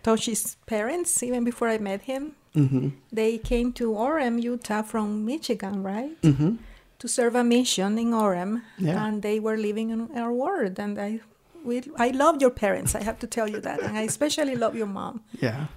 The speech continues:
Speaker 1: We connected very easily, even though they were there just for a year. I remember they f-,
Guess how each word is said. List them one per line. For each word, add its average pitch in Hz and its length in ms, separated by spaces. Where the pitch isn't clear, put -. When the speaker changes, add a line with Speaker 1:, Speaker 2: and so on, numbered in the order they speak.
Speaker 1:
We 254 100
connected 214 640
very - 220
easily, - 240
even 226 320
though 214 160
they 214 160
were 214 140
there 220 240
just 226 200
for 220 120
a 208 40
year. 226 240
I 220 60
remember 247 340
they 233 180
f-, - 160